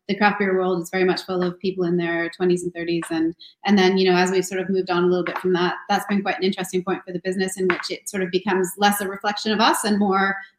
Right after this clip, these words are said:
a reflection of other people. And we've built a fantastic team, um, and it's definitely in really good hands, the brewery. So I think, yeah, we do feel really comfortable with, um, with what we've built, proud of it, but also ready to sort of do other things as well.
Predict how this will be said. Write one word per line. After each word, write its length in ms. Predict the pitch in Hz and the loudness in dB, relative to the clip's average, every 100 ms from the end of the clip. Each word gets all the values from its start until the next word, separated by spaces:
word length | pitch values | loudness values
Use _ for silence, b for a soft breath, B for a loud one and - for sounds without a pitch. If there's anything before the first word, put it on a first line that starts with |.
| - | -6
a 40 | |
reflection 380 | 196 202 190 208 | -4 -2 -4 -2
of 80 | 196 | -2
other 180 | 202 196 | -2 -4
people. 440 | 220 226 262 240 - | -6 -4 -4 -4 -2
And 440 | 196 196 190 185 | -2 0 -2 -2
we've 260 | 202 196 180 | 0 -2 -4
built 160 | - 196 | -6 -6
a 60 | 196 | -6
fantastic 420 | 190 190 185 185 | -6 -6 -8 -12
team, 420 | - 185 175 175 b b - | -2 0 0 -2 b b -6
um, 200 | 185 180 | 2 4
and 100 | 180 | 6
it's 140 | 180 180 | 4 2
definitely 460 | 196 208 185 180 | -2 0 0 2
in 100 | 180 | 4
really 440 | 175 175 170 165 156 | 4 2 0 -4 -4
good 140 | 180 | -4
hands, 300 | 185 165 175 | -2 -2 -4
the 80 | 175 | -6
brewery. 360 | 175 170 165 160 | -6 -4 -4 -6
So 180 | - 170 | -10 -10
I 80 | |
think, 200 | 170 180 190 | -4 -4 0
yeah, 140 | 180 | 2
we 120 | 180 | 2
do 160 | 226 226 | 0 0
feel 160 | 214 | 0
really 160 | 185 180 | 2 2
comfortable 400 | 180 180 175 160 | 0 -4 -6 -8
with, 120 | 170 - - | -8 -10 -8
um, 320 | 175 160 160 170 | -6 -4 -4 -6
with 100 | 175 | -6
what 200 | 170 170 _ _ - | -8 -12 _ _ -8
we've 160 | 175 175 | -8 -4
built, 220 | 180 185 _ | -4 -4 _
proud 180 | 220 214 | 0 4
of 80 | 214 | 4
it, 240 | 220 - - b b | 2 -2 -12 b b
but 100 | 214 | 0
also 520 | 208 190 196 185 180 196 | 0 0 -2 -2 -2 -2
ready 180 | 190 180 | 0 0
to 220 | - 185 | -2 -6
sort 200 | 175 175 | -4 -8
of 80 | 165 | -4
do 100 | 180 | -4
other 160 | 165 | -4
things 240 | 165 160 - | -8 -12 -12
as 100 | - | -18
well. 160 | 151 | -20